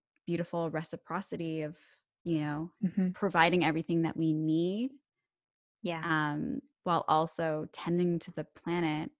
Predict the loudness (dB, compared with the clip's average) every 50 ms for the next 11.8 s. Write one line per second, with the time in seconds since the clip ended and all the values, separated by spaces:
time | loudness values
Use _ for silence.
0 | _ -2 -2 0 0 -2 -4 -4 -6 -8 -8 -6 -4 -4 -2 -2 -2 -2 -4 -8
1 | -10 -16 -20 -20 -18 _ -16 -12 -10 -10 -10 -10 -12 -18 -20 _ _ _ _ _
2 | _ _ -8 -6 -4 -4 -4 -4 -4 -2 -2 0 0 0 0 0 0 0 0 0
3 | 0 -2 -4 -8 -14 -12 -4 -2 -2 -2 -2 -2 -4 -4 -6 -8 -12 _ _ _
4 | _ _ _ _ _ _ _ _ _ _ _ _ _ _ _ _ _ _ _ _
5 | _ _ _ _ _ _ _ _ _ _ _ -4 -4 -4 -4 -6 -10 _ _ _
6 | _ _ _ _ -6 -6 -4 0 2 2 4 4 2 0 2 2 4 4 4 4
7 | 4 2 2 2 0 -4 _ _ _ _ _ _ _ _ _ -2 4 6 8 10
8 | 10 10 10 8 8 8 8 8 8 8 6 2 -2 _ _ _ _ _ _ _
9 | _ _ _ _ _ _ _ _ _ -8 -4 -4 -4 -4 -4 -8 -12 -20 _ _
10 | _ _ _ _ _ _ _ _ -12 -6 0 0 0 0 0 -2 -4 -2 -2 -2
11 | -4 -4 -6 -12 -14 -16 -20 _ _ _ -6 -6 -4 -6 -6